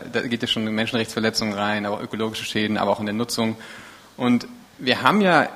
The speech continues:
als Gesellschaft schon so eine Idee, dass bei bestimmten Techniken wir genau überlegen wollen, ob wir die nutzen wollen. Also Gentechnik oder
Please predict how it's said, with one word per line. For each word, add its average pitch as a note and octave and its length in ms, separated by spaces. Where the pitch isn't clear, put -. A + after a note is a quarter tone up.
als B2+ 240
Gesellschaft C3 760
schon D#3 300
so C#3 80
eine B2+ 120
Idee, A#2+ 380
dass B2 160
bei G#2+ 180
bestimmten - 360
Techniken C#3 420
wir A#2+ 80
genau A#2+ 300
überlegen A#2 440
wollen, A2 280
ob A2 160
wir A2 80
die G#2 80
nutzen G#2+ 340
wollen. F2 280
Also F2+ 220
Gentechnik G2+ 840
oder F2+ 240